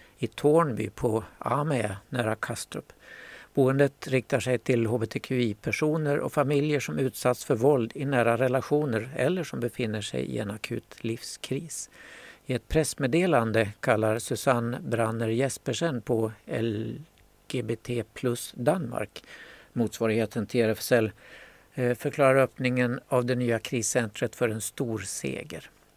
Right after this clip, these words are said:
Befinner man sig i en utsatt situation så är det avgörande att man inte dessutom ska behöva oroa sig för andras synsätt eller reaktioner på ens könsidentitet eller sexuell läggning, säger hon.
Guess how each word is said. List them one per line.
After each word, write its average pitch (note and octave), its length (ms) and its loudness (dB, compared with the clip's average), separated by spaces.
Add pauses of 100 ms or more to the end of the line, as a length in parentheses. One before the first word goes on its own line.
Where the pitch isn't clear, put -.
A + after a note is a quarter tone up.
(140)
Befinner E3 340 -2
man D#3+ 160 -2
sig C#3 240 0
i D3 40 4
en C#3+ 120 2
utsatt - 500 -2
situation C3+ 760 -2
så - 120 -2
är A2 80 2
det - 60 0
avgörande B2+ 840 2
att - 160 -6
man A#2 140 -2
inte A#2 240 -6
dessutom A2+ 640 -4
ska - 180 -4
behöva A2+ 400 -2
oroa A2 420 0
sig A2 220 -2
för - 240 -4
andras A#2 720 -6
synsätt B2 680 -4
eller A#2+ 180 0
reaktioner C3 680 -2
på A#2+ 160 -4
ens G#2+ 220 -4
könsidentitet A#2+ 1300 -4
eller A#2+ 180 -6
sexuell - 580 -6
läggning, B2 440 -4
säger - 240 -10
hon. - 160 -16